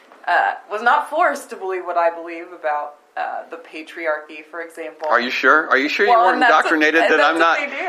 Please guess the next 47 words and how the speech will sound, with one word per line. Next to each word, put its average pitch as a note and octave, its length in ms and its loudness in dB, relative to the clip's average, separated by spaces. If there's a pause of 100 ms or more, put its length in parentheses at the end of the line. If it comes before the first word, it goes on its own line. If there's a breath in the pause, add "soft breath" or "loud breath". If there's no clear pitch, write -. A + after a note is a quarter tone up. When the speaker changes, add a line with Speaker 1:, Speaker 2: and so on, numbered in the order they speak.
(220)
Speaker 1:
do. - 80 -20
Speaker 2:
'Cause D#3 160 0
I'm A#3+ 180 4
pretty A#3+ 260 0
smart, D3+ 500 2 (280)
and A#2 200 -6
maybe F3+ 380 2
I D3 100 6
figured D3+ 340 0
out C3 300 4
how C#3 200 4
to C#3 100 2
make C#3+ 220 0
you C#3+ 80 -2
Speaker 1:
Cannot - 400 0
Speaker 2:
think E3+ 240 0
this - 180 -4
is C3+ 140 -4
your B2+ 200 4
idea. A2+ 420 0
Speaker 1:
You D4 140 -10
cannot D4 560 0
grow B3+ 260 4
up C#4 180 0
in B3 100 -8
my G#3+ 160 0
household, A3 580 -4 (140)
specifically D#4+ 600 -16
with A#3+ 180 -14
the G#3 80 -12
women G3 380 -10
that E3+ 120 -4
I've F#3 220 4
grown F3 220 -2
up F3 200 -2
with, D3+ 200 -6 (120)
and F#3 160 -6
think F#3+ 500 -8 (120)
to A3+ 100 -18
yourself F#3 520 -2
that F#3 180 -6
women F3+ 420 -10 (320 soft breath)
are F3+ 200 6
in F#3 160 -4
danger F3 580 -10
of E3+ 240 -6
being E3+ 400 -12